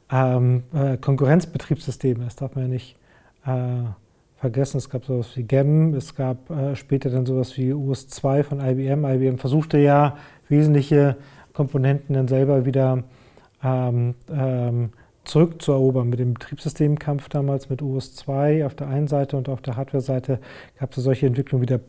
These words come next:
den Power-P C beispielsweise, um zu versuchen, neue Architekturen, äh, in den Markt zu bekommen. Beides ist dann, ähm,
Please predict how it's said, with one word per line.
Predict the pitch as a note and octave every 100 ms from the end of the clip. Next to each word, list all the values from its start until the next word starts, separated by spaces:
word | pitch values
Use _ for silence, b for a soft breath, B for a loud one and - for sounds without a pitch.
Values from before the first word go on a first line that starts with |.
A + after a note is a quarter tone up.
| - C#3
den | B2
Power-P | C#3+ D3+ D3 D3
C | - D3+ C#3+
beispielsweise, | C#3 - C3+ - C3+ B2 C3
um | B2 A#2+ - -
zu | B2
versuchen, | C3+ C#3+ D3 C3+
neue | C#3 C#3 C3+ C3+ B B B -
Architekturen, | A#2 - C3+ - - C#3+ C#3 D#3
äh, | D3 C3 C3 B2+ B2+ B B -
in | B2+
den | B2+
Markt | C3 B2+
zu | - B2+
bekommen. | B2 C#3 B2+
Beides | B2+ C3 B2+
ist | C3+ -
dann, | C3 B2+ B2 B B B B _
ähm, | C3 B2+ B2 A#2+